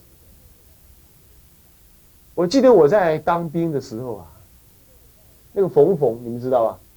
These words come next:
看过冯冯的书人没有？看过的举手啊，哪些人看过？不少嘛。嗯，这边的那种。<laughs> 那么呢，那么冯冯就是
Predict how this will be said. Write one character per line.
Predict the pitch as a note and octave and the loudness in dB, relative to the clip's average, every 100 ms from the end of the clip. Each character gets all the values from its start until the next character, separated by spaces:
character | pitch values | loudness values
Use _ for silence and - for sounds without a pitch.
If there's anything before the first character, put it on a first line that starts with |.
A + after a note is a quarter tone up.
| _ _ _ - | _ _ _ -8
看 | F#3 | -4
过 | F#3 | 0
冯 | D3 C#3+ | 0 2
冯 | C#3+ | 0
的 | |
书 | C#3+ D3 | 0 0
人 | C3+ A2+ | 0 0
没 | |
有？ | A2 G2 - - _ _ _ - | -4 -10 -14 -20 _ _ _ -8
看 | D3 | 2
过 | D3 | 2
的 | A#2 | 2
举 | A2 | -2
手 | G#2+ F2+ F2+ | -8 -14 -18
啊， | G#2 G#2+ - - _ _ _ _ _ | -14 -14 -16 -20 _ _ _ _ _
哪 | G2+ | -10
些 | A2+ | -6
人 | A2+ | -4
看 | A2 | -6
过？ | G2+ F#2+ - _ _ _ - | -12 -16 -20 _ _ _ -6
不 | |
少 | A#3 D3 G2+ | 0 2 0
嘛。 | G2 F#2 - _ _ _ _ _ _ _ _ _ | -4 -14 -20 _ _ _ _ _ _ _ _ _
嗯， | A2 B2+ | -20 -20
这 | - | -8
边 | D#3+ A#2 | -4 -2
的 | A2 | -2
那 | A#2+ | -2
种。 | A2+ G#2+ E2+ D#2 _ _ _ _ _ _ | -2 -4 -10 -20 _ _ _ _ _ _
<laughs> | - D#3 B2+ - - _ _ _ _ _ _ _ | -2 0 0 -4 -18 _ _ _ _ _ _ _
那 | D#3 | 2
么 | F3+ F3 | 4 4
呢， | E3 D#3+ - _ _ _ _ _ _ _ _ - | 0 -4 -18 _ _ _ _ _ _ _ _ -2
那 | A#3 | 2
么 | A3+ | 4
冯 | F3+ G#3+ | 4 2
冯 | G#3+ G#3+ | 2 4
就 | A3 | 4
是 | G3+ G#3 F#3+ | 2 0 0